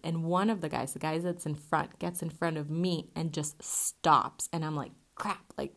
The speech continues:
this is it." Then at that moment, there's this one guy who's sitting a little ways back,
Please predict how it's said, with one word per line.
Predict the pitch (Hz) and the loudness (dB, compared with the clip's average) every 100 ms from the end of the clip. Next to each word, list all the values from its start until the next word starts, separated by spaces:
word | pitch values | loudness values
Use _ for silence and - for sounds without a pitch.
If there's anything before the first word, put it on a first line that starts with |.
| - | -4
this | 175 180 | -2 0
is | 165 | -2
it." | - - - - - - | -4 -8 -20 -20 -20 -2
Then | 190 190 | 2 2
at | 180 180 | 0 2
that | 190 196 | 2 2
moment, | - 190 180 170 170 - - | 0 0 0 -2 -4 -8 0
there's | 170 165 | 0 2
this | 165 - | -4 -4
one | 170 170 180 | 0 2 2
guy | 175 139 - 165 156 | 0 -2 -2 -6 -4
who's | 165 - - _ - - | -2 -2 -2 _ -14 0
sitting | - - 175 165 160 - | 2 6 6 4 0 -2
a | 170 | -2
little | 156 160 | 0 0
ways | 156 151 151 | 0 -2 -2
back, | - - - - | -2 -2 -2 -8